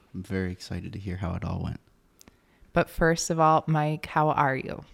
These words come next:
Speaker 1: I'm doing well. It was hard to be away from you, and we both missed you a lot, but doing well, and we're very happy to have you home.
Speaker 2: Next time, you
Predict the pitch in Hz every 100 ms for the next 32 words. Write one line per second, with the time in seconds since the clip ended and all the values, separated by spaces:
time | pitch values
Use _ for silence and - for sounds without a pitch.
0 | - _ - - - - - _ _ _
1 | 110 110 127 131 143 123 95 - _ _
2 | 110 98 98 95 - - - 104 101 101
3 | 104 101 98 95 - 98 95 98 - _
4 | 104 92 92 90 92 - _ _ _ _
5 | 104 98 92 98 90 98 92 - 85 82
6 | 82 82 - _ 101 98 _ _ - -
7 | _ - _ _ _ - 104 104 92 95
8 | 92 - _ - 85 87 85 85 82 85
9 | 95 92 90 95 87 - 92 95 92 82
10 | 87 87 - _ _ - _ _ _ -
11 | 156 - - 233 240 277 277 180 175 160
12 | 151 156